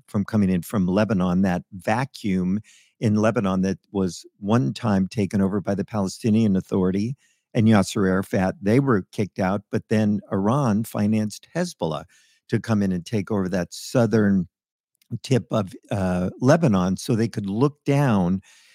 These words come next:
uh, into Israel and always have a watchful eye on them. So many of the reservists are up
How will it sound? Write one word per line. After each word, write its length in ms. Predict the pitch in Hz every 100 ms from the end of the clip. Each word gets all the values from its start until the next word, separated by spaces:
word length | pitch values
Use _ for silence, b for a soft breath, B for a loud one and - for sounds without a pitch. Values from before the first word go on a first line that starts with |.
| b 123
uh, 140 | 110 -
into 260 | 127 120
Israel 560 | 139 123 113 - 101 90
and 140 | 90
always 260 | 95 98 98
have 220 | 113 101
a 80 | 101
watchful 800 | 92 101 101 - - 101 90 -
eye 180 | 107 104
on 120 | 98
them. 180 | 95 90
So 340 | - 98 90 -
many 240 | 120 120
of 80 | 123
the 100 | 104
reservists 540 | 101 82 107 110 95 107
are 120 |
up 120 | 92